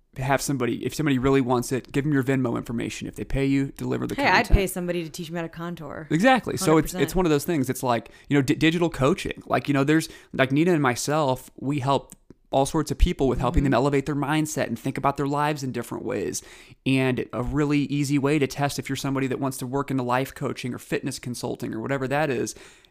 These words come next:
Speaker 1: literally just say, "Hey, here's what I can offer you." Go to these different people and then see if they wanna do it, Venmo you, then deliver the content to 'em. And if it ends up working out, you never know. You could potentially create a business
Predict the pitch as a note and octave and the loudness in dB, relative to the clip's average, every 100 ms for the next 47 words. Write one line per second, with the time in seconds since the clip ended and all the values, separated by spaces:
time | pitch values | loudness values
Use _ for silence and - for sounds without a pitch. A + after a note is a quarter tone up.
0 | _ - - C#3+ G#3 G#3+ B2+ B2+ - C3+ | _ -20 -10 0 2 2 0 0 0 0
1 | D3 D#3 D#3+ D#3 D#3 C#3+ C3 B2 B2 C#3 | 2 0 0 -2 -2 -2 -2 -2 -2 -4
2 | C#3 D#3+ C#3+ C#3 C3+ C#3 C3+ A#2+ C3+ C3+ | -4 0 0 0 -2 -4 -4 -6 -4 -2
3 | B3 - - _ - B2+ C3+ B2 D3 C3+ | -4 -6 -20 _ -4 0 0 0 0 0
4 | C#3+ C3+ C3+ C3 E3 F#3 B2 C3+ D3+ D3+ | 0 -2 -2 -2 -4 -4 -2 -2 -2 -2
5 | D3+ D#3 F#3 C#3 C#3 C#3+ D3+ D3+ C#3+ C#3+ | -2 -2 -2 -2 -2 -2 -2 -2 -2 -4
6 | E3 - G#2+ - A2+ A#2+ C3+ C#3+ D#3+ D#3+ | -6 -4 -6 -6 -6 -4 -4 0 -2 -2
7 | - D#3+ D#3 D3+ F3 E3+ D3 E3 D3+ D#3+ | -2 -2 -2 -4 -4 -4 -4 -4 -2 -2
8 | D#3 F3 - - - D#3 - D3 - C#3+ | -2 -4 -6 -8 -8 -6 -6 -8 -6 -2
9 | C#3+ G3+ F3+ - - - - - | 0 0 0 -2 -4 -6 -8 -10